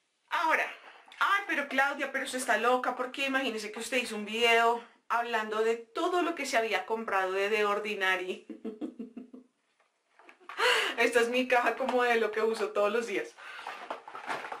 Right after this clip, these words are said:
Claro, yo invertí un montón de esfuerzo <laughs> en esta marca, The Ordinary, que es una marca vegana,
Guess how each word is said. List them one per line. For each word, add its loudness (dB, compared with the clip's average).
Claro, 0
yo -4
invertí 0
un -4
montón 2
de 2
esfuerzo -2
<laughs> -4
en 2
esta 2
marca, 0
The 2
Ordinary, 2
que -8
es -10
una -6
marca 2
vegana, 2